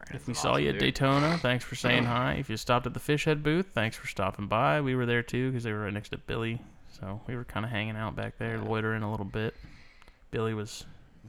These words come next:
Speaker 2: snake babysitting for us while we
Speaker 1: Yeah.
Speaker 2: ran amok.
Speaker 1: Yeah, we did run amok
Speaker 2: Like
Speaker 1: there.
Speaker 2: a couple of kids in the Chuck E. Cheese.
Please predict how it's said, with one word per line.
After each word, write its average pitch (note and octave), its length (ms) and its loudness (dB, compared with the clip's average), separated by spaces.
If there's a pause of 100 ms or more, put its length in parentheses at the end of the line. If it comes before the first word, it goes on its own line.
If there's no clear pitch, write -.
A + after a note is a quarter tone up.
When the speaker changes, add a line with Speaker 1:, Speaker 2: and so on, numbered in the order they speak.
Speaker 2:
snake A2+ 340 0
babysitting A#2 500 0
for A#2 200 0
us A#2+ 120 -6
while G2+ 140 -2
we G#2+ 220 -6 (520)
Speaker 1:
Yeah. - 140 -16 (340)
Speaker 2:
ran A2+ 160 -4
amok. A2 340 0 (960)
Speaker 1:
Yeah, - 140 -4 (920)
we A2 140 -6
did F#2 180 -4
run D2 160 -8
amok D#2 220 -6
Speaker 2:
Like A#2+ 120 -2
Speaker 1:
there. A#2 80 -4
Speaker 2:
a A#2 40 -8
couple A#2+ 180 -4
of G2+ 80 -6
kids A#2 240 -2
in A#2 80 -4
the A#2 60 -6
Chuck A#2+ 220 0
E. - 20 -14
Cheese. G#2 440 -4